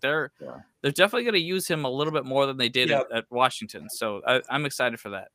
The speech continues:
Speaker 3: Yeah, and,
Speaker 1: Yep.
Speaker 3: and think about him in general. So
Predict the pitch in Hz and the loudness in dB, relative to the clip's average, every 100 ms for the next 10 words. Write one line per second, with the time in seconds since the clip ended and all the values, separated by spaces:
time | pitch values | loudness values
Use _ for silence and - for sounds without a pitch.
0 | _ _ _ - 247 - 220 226 208 330 | _ _ _ 2 4 4 2 2 0 2
1 | 415 302 247 202 214 208 180 165 113 147 | 2 6 6 6 2 0 -2 -2 0 0
2 | 160 139 127 - 160 165 | 2 0 0 4 4 4